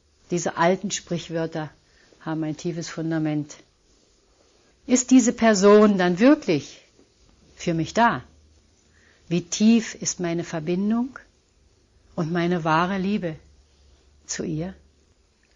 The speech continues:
Was tue ich für diese Person wirklich? Und was tut diese Person für mich? Immer wieder schauen auch,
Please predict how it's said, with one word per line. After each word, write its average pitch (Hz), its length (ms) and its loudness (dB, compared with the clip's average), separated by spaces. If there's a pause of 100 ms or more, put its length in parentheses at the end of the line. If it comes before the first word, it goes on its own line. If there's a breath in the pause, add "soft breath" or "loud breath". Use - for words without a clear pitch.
(200)
Was 147 360 -6
tue 151 280 -2
ich - 200 -6
für 196 140 -8
diese 196 260 -8
Person 190 500 -6
wirklich? 190 600 -8 (1120)
Und 190 160 -4
was 170 200 -10
tut - 260 -18
diese 185 200 -8
Person 170 600 -8 (340)
für - 220 -12
mich? 180 360 -10 (1400)
Immer 214 280 -2
wieder 202 220 -2
schauen 170 500 -4
auch, 147 240 -10